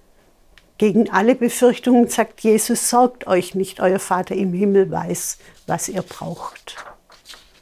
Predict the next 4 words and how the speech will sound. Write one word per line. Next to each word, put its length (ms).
Aber 260
wir 120
kennen 380
es, 460